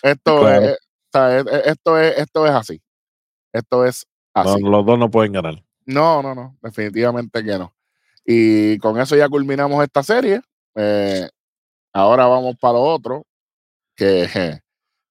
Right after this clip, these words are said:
Speaker 1: que ya la gente sabe pa' dónde vamos. Aquí está, la próxima serie, los Marineritos de Seattle contra los Mellizos de Minnesota, y esta serie que comenzó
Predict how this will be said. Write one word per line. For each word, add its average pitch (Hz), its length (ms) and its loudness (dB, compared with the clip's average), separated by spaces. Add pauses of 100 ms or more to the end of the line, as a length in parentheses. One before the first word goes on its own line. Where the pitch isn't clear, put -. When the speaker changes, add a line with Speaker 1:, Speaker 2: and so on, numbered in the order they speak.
Speaker 1:
que 92 60 2
ya 104 100 6
la 110 100 4
gente 117 240 -4
sabe 113 240 2
pa' 107 80 -4
dónde 104 220 -2
vamos. 104 360 0 (760)
Aquí 101 200 0
está, 104 380 -4
la 87 80 -6
próxima 117 420 -2
serie, 95 300 -2
los 104 160 -2
Marineritos 110 720 0
de 127 100 2
Seattle 131 480 0 (100)
contra 190 840 -2 (580)
los 107 160 -2
Mellizos 113 420 0
de 127 100 0
Minnesota, 131 560 -2
y 117 40 2
esta 117 160 -4
serie 120 220 0
que 117 120 -2
comenzó 113 520 -4